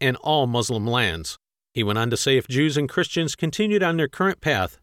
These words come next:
they would soon regret having done so and would be incapable of preventing the surge to the caliphate. Al-Adnani also indicated that isis has major plans. Quote, "We want Kabul, Karachi, Riyadh, Tehran,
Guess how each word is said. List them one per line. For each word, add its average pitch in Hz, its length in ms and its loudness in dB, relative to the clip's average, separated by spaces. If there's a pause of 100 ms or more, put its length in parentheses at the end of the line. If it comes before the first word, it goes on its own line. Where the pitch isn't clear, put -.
(160)
they 117 120 2
would 117 180 0
soon 180 220 0
regret 151 420 0
having 127 300 0
done 156 220 2
so 185 400 2
and 131 140 0
would 135 120 2
be 131 140 2
incapable 120 580 0
of 117 160 -2
preventing 120 640 -2
the 123 100 -2
surge 110 420 0
to 113 60 -2
the 98 120 -6
caliphate. 95 500 -4 (540)
Al-Adnani 117 580 0
also 156 300 0
indicated 151 480 0
that 127 160 0
isis 151 380 -2
has 131 200 0
major 131 300 -2
plans. 104 560 -2 (400)
Quote, 110 460 -2
"We 139 160 0
want 147 260 0
Kabul, 135 540 0
Karachi, 143 680 0
Riyadh, 131 480 0
Tehran, 135 640 0